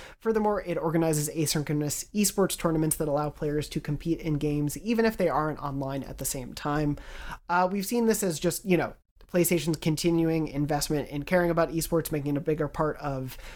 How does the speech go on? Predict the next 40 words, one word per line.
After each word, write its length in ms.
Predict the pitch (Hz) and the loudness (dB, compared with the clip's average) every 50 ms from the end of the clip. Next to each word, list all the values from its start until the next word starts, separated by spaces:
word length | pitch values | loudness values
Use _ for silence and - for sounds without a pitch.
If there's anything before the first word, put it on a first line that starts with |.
| - - - - - - | -16 -14 -16 -14 -6 -4
uh, 140 | 147 135 127 | -2 0 0
what 160 | 127 147 - | 0 0 -2
they 80 | 151 | -2
do, 320 | 151 196 240 240 240 226 214 | 0 2 2 2 4 4 2
obviously 340 | - 156 156 156 - 156 147 | 2 2 -2 0 0 0 0
with 160 | 143 139 - - _ | 0 -2 -6 -8 _
the 220 | 151 143 139 123 113 | -6 -4 -4 -2 0
investment 480 | 135 147 143 156 147 143 - 147 139 - | -2 0 0 0 -2 0 -2 -4 -4 -2
previously 560 | - 156 147 143 143 139 - 143 135 120 - | -2 0 0 0 0 0 0 0 -2 -2 -4
in 140 | 139 139 135 | -4 -6 -4
Evo 440 | - 180 165 147 160 151 147 123 | -2 -2 0 2 2 0 0 0
as 160 | 123 139 135 143 | -2 -6 -2 0
well 260 | 170 175 175 175 170 | 2 2 2 2 2
as, 120 | 156 143 139 | 0 -4 -6
as 300 | - 135 143 139 151 - - | -6 -6 -6 -6 -6 -8 -8
other 180 | 143 139 143 | -6 -6 -4
moves 200 | 143 147 147 139 143 | -2 -2 -2 -2 -4
that 120 | 139 - | -6 -6
they've 160 | - 139 139 | -6 -8 -2
done. 320 | - 196 196 202 208 196 190 - - - - - - - _ | 2 4 4 4 2 0 -4 -6 -14 -14 -14 -14 -16 -10 _
Uh, 220 | 175 180 175 175 165 | 0 2 2 2 0
apparently, 520 | 185 - - 202 220 226 220 220 214 208 | -2 -2 0 2 2 2 2 2 0 0
for 140 | 196 - 196 | 0 -2 2
those 200 | 175 175 170 165 | 2 2 2 2
who 60 | 175 | -2
use 320 | 160 151 160 185 208 196 190 | -4 0 0 2 2 4 4
Repeat, 480 | 196 196 190 202 196 185 180 - 185 | 2 2 2 2 0 0 0 -2 -2
don't 200 | - 165 160 151 | 0 0 0 2
worry 220 | 139 156 160 160 160 | 2 2 2 4 4
that 160 | 147 151 147 - | 2 0 0 0
this 160 | 156 147 - | 0 2 2
isn't 180 | 156 143 151 143 | 2 0 0 0
going 180 | - 151 147 147 | 2 2 2 2
to 60 | 147 | 2
make 180 | 147 147 143 | 2 2 0
it 80 | 151 143 | 0 -2
an 100 | 151 147 | -2 -2
exclusive 440 | 143 - - - - 151 - 147 - | -2 -4 -6 -4 -2 -2 -2 -2 -2
PlayStation 520 | - 156 147 143 - 151 139 - 143 139 135 | 0 -2 -2 0 0 -4 -4 -4 -8 -10 -2
platform. 640 | - 190 202 190 - - 202 190 190 185 185 185 | 2 4 4 4 2 0 0 2 2 2 2 0